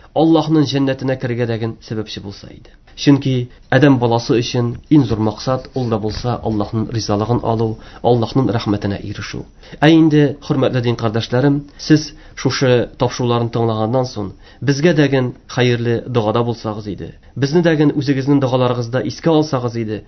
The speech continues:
Чөнки без һәрберебез дә мохтаҗ, һәрберебез дә Аллаһның рәхмәтенә мохтаҗ бәндәләр. Әгәр дәген анда киткән хаталар булса, кимчелекләр булса, иң беренче чиратта Аллаһы Тәгалә безне гафу итсен һәм кичерсен. Ә инде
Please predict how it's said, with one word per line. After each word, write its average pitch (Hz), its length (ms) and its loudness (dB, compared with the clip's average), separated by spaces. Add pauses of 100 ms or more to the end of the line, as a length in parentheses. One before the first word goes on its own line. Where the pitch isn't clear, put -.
Чөнки 127 320 -4
без 110 240 -10
һәрберебез 131 520 0
дә 113 160 0 (240)
мохтаҗ, 135 560 -2 (280)
һәрберебез 123 480 0
дә 117 80 -2
Аллаһның 117 480 -2 (200)
рәхмәтенә 113 600 -2 (440)
мохтаҗ 135 460 -2 (140)
бәндәләр. 117 540 0 (340)
Әгәр 151 320 4
дәген 131 240 0
анда 127 400 0
киткән 117 400 -2
хаталар 120 440 2
булса, 110 400 -4 (160)
кимчелекләр 127 560 0
булса, 120 380 -2 (200)
иң 135 120 4
беренче 120 280 -2
чиратта 110 420 -2 (160)
Аллаһы 120 400 0
Тәгалә 113 320 0 (240)
безне 113 320 0
гафу 110 240 2
итсен 127 420 0 (220)
һәм 127 180 0
кичерсен. 143 680 0 (240)
Ә 139 120 4
инде 135 480 2